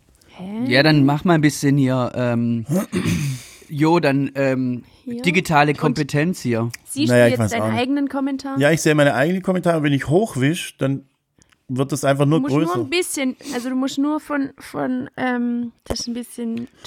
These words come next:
Speaker 1: tricky. Du musst halt über der Kom-, da wo du kommentieren kannst, da, von da drüber
Speaker 3: Ja.
Speaker 1: musst du ein bisschen hochwischen, aber
Speaker 3: Ja.
Speaker 1: auch nicht zu weit.
Speaker 3: <laughs> Ja,
Speaker 1: Dann sind
Speaker 3: vergiss
Speaker 1: mehr
Speaker 3: es.
Speaker 1: Kommentare
Speaker 3: Nee,
Speaker 1: da.
Speaker 3: passiert nix.
Speaker 1: Okay.
Speaker 3: Na, ist ja egal.
Speaker 2: Eben, mach die Augen auf, hey.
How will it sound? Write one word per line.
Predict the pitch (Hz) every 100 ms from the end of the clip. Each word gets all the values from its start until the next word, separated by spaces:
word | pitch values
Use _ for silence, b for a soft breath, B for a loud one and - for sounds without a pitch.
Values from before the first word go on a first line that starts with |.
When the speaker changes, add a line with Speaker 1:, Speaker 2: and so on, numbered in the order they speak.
| - 294
Speaker 1:
tricky. | 294 - 214 220 b b -
Du | 240
musst | 262
halt | 247 220 _
über | 240 330 349 277
der | 269
Kom-, | 262 269 240 -
da | 240 262 262
wo |
du | 233
kommentieren | 220 226 208 - 285 302
kannst, | 285 269 247
da, | 262 247
von | - 277 262
da | 226 247
drüber | 240 233 254 330 403 381 381 - -
Speaker 3:
Ja. | 135
Speaker 1:
musst | 151
du | 247
ein |
bisschen | 262 - 254 226
hochwischen, | 233 - 190 - 196
aber | 202 214
Speaker 3:
Ja. |
Speaker 1:
auch | 269
nicht | 320 -
zu | 320
weit. | 233 196 180 - _
Speaker 3:
<laughs> | _ _ _ -
Ja, | - -
Speaker 1:
Dann | 226 277
sind | - 233
Speaker 3:
vergiss | 233 160
Speaker 1:
mehr | 233 247
Speaker 3:
es. |
Speaker 1:
Kommentare | 262 233 220 214 185
Speaker 3:
Nee, | 135 135
Speaker 1:
da. | 98
Speaker 3:
passiert | 120 120 117
nix. | 113 107 B B B B B B B B 226
Speaker 1:
Okay. | - 139 202
Speaker 3:
Na, | 208
ist | 160
ja | 123
egal. | 110 107 113 107 b b _ _ _ _ _ _ _ _ _ -
Speaker 2:
Eben, | 139 151
mach | 135 135
die | 135
Augen | 120 139 127
auf, | 113 107
hey. | 107